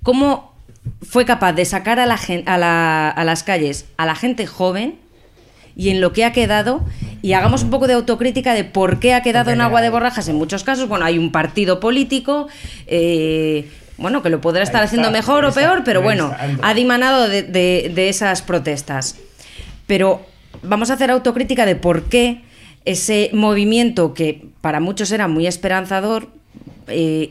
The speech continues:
Speaker 1: y, y ha quedado en lo que ha quedado, se ha ido olvidando.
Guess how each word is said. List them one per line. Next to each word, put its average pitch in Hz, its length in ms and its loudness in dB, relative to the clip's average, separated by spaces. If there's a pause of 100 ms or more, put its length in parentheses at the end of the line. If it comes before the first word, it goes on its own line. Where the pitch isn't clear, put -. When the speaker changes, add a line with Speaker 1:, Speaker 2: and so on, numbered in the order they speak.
Speaker 1:
y, - 200 -14
y 185 120 0
ha 196 120 2
quedado 220 360 2
en 175 120 0
lo 165 100 2
que 202 100 -2
ha 208 60 0
quedado, 208 320 -2
se - 160 -4
ha 202 60 0
ido 220 160 0
olvidando. 180 580 -2